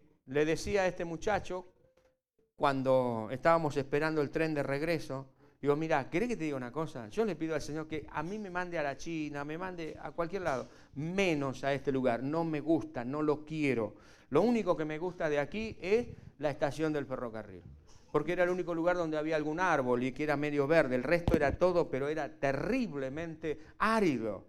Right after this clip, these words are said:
¿Mm? Nueve años estuvimos allí. Si queremos alcanzar los sueños, porque yo quería servir al Señor, y estoy sirviendo, gracias a Dios,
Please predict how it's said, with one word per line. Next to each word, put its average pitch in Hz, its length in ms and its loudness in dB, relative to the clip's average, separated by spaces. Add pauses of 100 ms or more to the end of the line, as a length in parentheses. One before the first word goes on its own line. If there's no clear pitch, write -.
(420)
¿Mm? 120 200 -8 (960)
Nueve 185 340 -2
años 107 340 -6
estuvimos 101 500 -12
allí. 87 240 -20 (3250)
Si 175 200 -6
queremos 240 480 4
alcanzar 156 840 4
los 127 200 0
sueños, 113 720 0
porque 135 180 -2
yo 175 160 -2
quería 160 320 0
servir 123 320 -2
al 113 100 -2
Señor, 110 480 -8 (1000)
y 117 60 -6
estoy 151 280 2
sirviendo, 110 500 -6
gracias 107 400 -8
a 104 80 -10
Dios, 101 260 -10